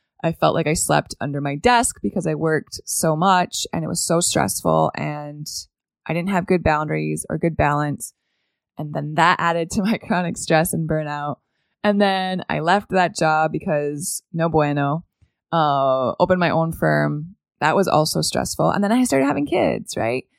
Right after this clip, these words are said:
And I remember, like, I had my own firm. I couldn't take, or I didn't have the ability at that time to plan ahead. I didn't have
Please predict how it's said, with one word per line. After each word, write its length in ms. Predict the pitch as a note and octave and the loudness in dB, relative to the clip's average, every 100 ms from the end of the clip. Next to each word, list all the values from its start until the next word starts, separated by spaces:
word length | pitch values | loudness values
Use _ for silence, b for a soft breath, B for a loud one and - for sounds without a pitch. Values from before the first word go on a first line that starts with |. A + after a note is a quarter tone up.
| _ _ - | _ _ -8
And 60 | G3 | -4
I 40 | |
remember, 400 | A3 A#3 C#4 C4 | -2 -2 0 0
like, 160 | E3+ - | 0 0
I 60 | |
had 180 | F#3+ F#3 | -2 -2
my 140 | G3 G#3 | -2 -2
own 160 | G#3 | -4
firm. 320 | G#3+ G#3 G#3+ | -2 -2 0
I 80 | E3 | -2
couldn't 300 | - F#3+ G3+ | -4 -4 -4
take, 460 | - G#3 G#3 - - - | -4 -4 -4 -6 -20 -8
or 100 | F3 | -4
I 40 | |
didn't 160 | F3+ G#3 | -4 -2
have 280 | G#3+ G3 G3 - _ _ _ _ - | 0 0 -2 -8 _ _ _ _ -2
the 100 | G3 | 0
ability 440 | F3+ F3+ G3 F#3+ | 2 0 0 -2
at 120 | E3+ | -4
that 160 | - F3+ | -6 -10
time 220 | F#3+ F3 | -8 -10
to 120 | F3+ | -8
plan 300 | F3+ - D#3+ | -6 -4 -4
ahead. 260 | D#3 G#3 F3 | -6 -4 -4
I 60 | D3+ | -4
didn't 220 | D#3 F#3+ | -6 -4
have 280 | F3 E3 | -4 -4